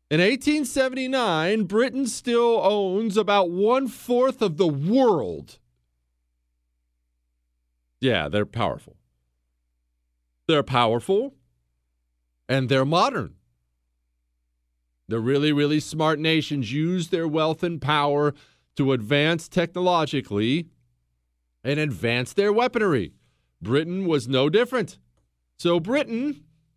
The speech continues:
they had developed something, a breech-loading rifle. You've seen enough,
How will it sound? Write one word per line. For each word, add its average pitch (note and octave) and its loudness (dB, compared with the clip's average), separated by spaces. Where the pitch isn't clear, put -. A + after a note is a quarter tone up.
they D3+ 0
had F3+ -2
developed G3+ 0
something, B2+ -4
a A2+ -2
breech-loading B2+ -2
rifle. D2+ -8
You've C4+ 0
seen G#3 -2
enough, F#3 0